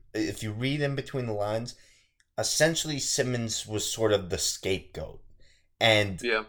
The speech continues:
Speaker 1: and again, I'm not saying that Simmons wasn't the reason,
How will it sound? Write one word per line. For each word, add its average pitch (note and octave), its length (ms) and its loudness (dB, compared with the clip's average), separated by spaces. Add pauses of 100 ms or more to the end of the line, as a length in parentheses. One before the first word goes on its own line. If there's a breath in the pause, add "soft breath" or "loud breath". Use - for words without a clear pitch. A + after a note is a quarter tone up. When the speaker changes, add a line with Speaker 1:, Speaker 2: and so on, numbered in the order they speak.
(180)
Speaker 1:
and A2+ 140 6
again, A#2+ 480 8 (180)
I'm B2+ 280 6
not E3 260 4
saying A2 680 0 (260 soft breath)
that G2+ 200 8
Simmons G#2 460 0
wasn't G#2+ 600 6
the A2+ 120 2
reason, G#2 680 -4